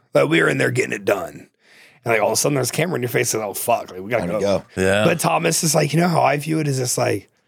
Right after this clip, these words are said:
Speaker 1: if you're a Lamborghini or you're a Ferrari," I said, "I'm a Dodge Viper. You're a Ferrari. Like, why would you not, why would you take a picture of a Honda Civic?"
Speaker 2: Mm-hmm.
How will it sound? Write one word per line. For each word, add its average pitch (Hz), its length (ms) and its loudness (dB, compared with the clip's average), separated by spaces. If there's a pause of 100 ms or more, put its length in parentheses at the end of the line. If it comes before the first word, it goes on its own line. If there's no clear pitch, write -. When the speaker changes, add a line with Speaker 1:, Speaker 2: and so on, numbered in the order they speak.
(1900)
Speaker 1:
if 127 160 0
you're 156 160 4
a 139 40 2
Lamborghini 131 880 0 (120)
or 135 80 2
you're 156 180 4
a - 40 0
Ferrari," 123 640 0 (840)
I 123 60 0
said, 117 180 -2
"I'm 107 140 -4
a 92 40 -6
Dodge 92 320 -8
Viper. 110 500 -6 (800)
You're 143 180 2
a 139 40 0
Ferrari. 131 680 2 (960)
Like, 131 380 2
why 135 220 4
would 143 200 2
you 139 80 2
not, 131 180 0
why 131 640 -2
would 131 140 0
you 127 60 -6
take 131 140 0
a 120 40 0
picture 127 260 0
of 117 60 2
a 107 60 4
Honda 123 220 0
Civic?" - 400 0
Speaker 2:
Mm-hmm. 87 380 -2